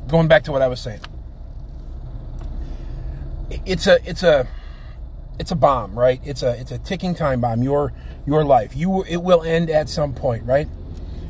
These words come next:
But the fact of the matter is that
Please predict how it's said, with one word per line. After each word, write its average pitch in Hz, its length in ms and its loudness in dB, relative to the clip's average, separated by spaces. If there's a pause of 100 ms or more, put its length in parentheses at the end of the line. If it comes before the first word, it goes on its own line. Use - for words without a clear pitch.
(1600)
But 160 280 8 (260)
the 185 80 0
fact 214 360 2
of 214 100 4
the 208 60 4
matter 170 340 4
is 165 180 2
that 160 180 6